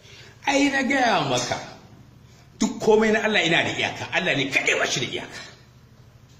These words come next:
Duk wani abu da kake gani jarraba ce. Da ka taɓa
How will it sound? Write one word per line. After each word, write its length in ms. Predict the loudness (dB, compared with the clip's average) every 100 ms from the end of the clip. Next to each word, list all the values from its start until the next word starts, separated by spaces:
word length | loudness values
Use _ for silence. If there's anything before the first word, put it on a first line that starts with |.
| -20 -2
Duk 140 | 6 8
wani 120 | 8
abu 120 | 6 4
da 60 |
kake 140 | 2 2
gani 180 | 2 2
jarraba 400 | 2 2 0 -2
ce. 180 | -6 -10 -18 -20 -20 -20 -18 0
Da 140 | 2
ka 120 | 4
taɓa 80 | 4